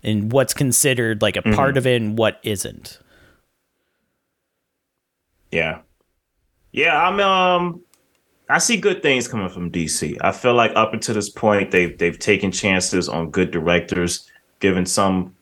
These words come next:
Speaker 2: creative freedom in some areas, not so
Speaker 1: Mm-hmm.
Speaker 2: much creative freedom in other areas.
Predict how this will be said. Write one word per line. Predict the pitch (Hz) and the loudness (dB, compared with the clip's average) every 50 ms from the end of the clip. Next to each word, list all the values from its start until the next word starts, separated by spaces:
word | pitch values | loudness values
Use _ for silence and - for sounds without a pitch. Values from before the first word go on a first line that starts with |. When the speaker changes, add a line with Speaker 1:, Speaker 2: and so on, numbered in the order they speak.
| _ - | _ -18
Speaker 2:
creative | - - 143 139 135 127 123 - | -8 -2 0 0 0 0 -2 -2
freedom | - 139 127 120 117 110 | -2 0 2 2 2 0
in | 107 104 | 0 -2
some | - - 135 131 127 | -2 -2 -2 0 0
areas, | 123 120 120 117 117 117 117 113 113 107 110 104 | 0 2 2 2 2 2 2 2 2 0 -2 -4
not | 101 104 101 98 - | -2 -2 -2 -2 -2
so | - - | -2 -2
Speaker 1:
Mm-hmm. | - - | 0 0
Speaker 2:
much | 90 85 - | -2 -4 -4
creative | - 104 90 82 82 82 | -2 -2 0 0 0 -2
freedom | - - 95 87 85 82 82 | -2 -2 0 2 2 2 0
in | 80 85 | 0 0
other | 98 107 104 78 | 2 2 2 2
areas. | 80 95 95 95 92 92 90 90 90 92 - - | 2 0 0 0 0 0 0 0 -2 -4 -6 -12